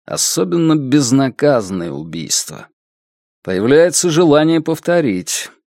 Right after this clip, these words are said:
Но как? В обычной жизни возможности убивать нет,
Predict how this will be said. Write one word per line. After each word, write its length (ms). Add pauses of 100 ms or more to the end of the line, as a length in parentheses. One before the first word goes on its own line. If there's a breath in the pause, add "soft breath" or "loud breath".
Но 240
как? 560 (760)
В 120
обычной 560
жизни 360
возможности 720
убивать 540
нет, 440